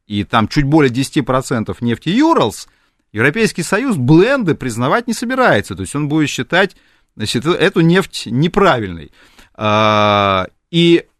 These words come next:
вот тут для наших, э, горячих голов ещё более сложный такой будет тест, потому что вот если мы будем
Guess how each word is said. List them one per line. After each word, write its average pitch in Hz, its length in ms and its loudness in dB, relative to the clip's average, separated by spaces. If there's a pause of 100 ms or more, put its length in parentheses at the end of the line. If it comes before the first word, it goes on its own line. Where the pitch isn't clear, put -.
(220)
вот 135 160 -2
тут 254 300 -4
для 143 480 -2
наших, 143 500 -2
э, 104 600 -4 (240)
горячих 143 460 -2
голов 147 260 2
ещё 233 220 0
более 165 340 4
сложный 143 300 0
такой 117 240 -4
будет 113 280 -4
тест, - 460 -4
потому 101 340 -4
что 101 300 -8 (280)
вот 98 220 -14
если 120 280 -2
мы 120 160 2
будем 113 360 0